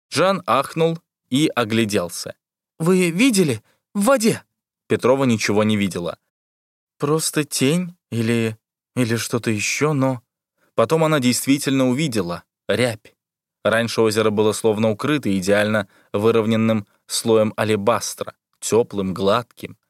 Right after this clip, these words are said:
и непоколебимым. Теперь же по его поверхности бежали мелкие волны. Достигнув берега, они мягко подкатились к носкам сапог Петровой.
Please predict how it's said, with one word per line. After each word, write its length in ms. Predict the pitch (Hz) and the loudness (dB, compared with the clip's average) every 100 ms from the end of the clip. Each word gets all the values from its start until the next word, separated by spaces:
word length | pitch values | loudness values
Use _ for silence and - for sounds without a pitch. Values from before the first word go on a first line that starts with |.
| _ _ _ _ | _ _ _ _
и 120 | 151 165 | -4 -2
непоколебимым. 920 | 147 117 104 104 95 92 90 76 - _ _ _ _ _ - | -2 -4 -2 0 0 -4 -8 -12 -20 _ _ _ _ _ -6
Теперь 380 | 120 131 175 | -2 0 0
же 100 | 151 | 0
по 100 | 147 | 0
его 200 | 143 131 | 2 2
поверхности 640 | 123 113 123 120 123 117 - | 2 2 2 0 -2 -2 -2
бежали 560 | 104 101 110 107 104 - _ | -2 2 2 2 0 -4 _
мелкие 560 | 98 107 110 104 110 107 | -4 0 0 -2 -2 -2
волны. 520 | 101 113 95 87 - _ _ _ _ _ | 0 0 0 -8 -14 _ _ _ _ _
Достигнув 560 | 110 113 - 120 117 101 | -2 -2 -2 0 0 0
берега, 580 | 95 131 135 120 131 120 _ _ - | 0 2 2 2 0 0 _ _ -4
они 220 | 131 147 | 0 2
мягко 500 | 120 135 165 - 185 | 2 0 -2 -2 -2
подкатились 640 | 180 175 151 - 120 139 - | -2 0 -2 0 -2 -2 -2
к 40 | |
носкам 440 | 117 104 - 113 | -2 -2 -2 -2
сапог 460 | 117 107 - 101 - | -2 -4 -2 -6 -4
Петровой. 640 | - 98 101 92 87 82 | -8 -4 -2 -2 -4 -12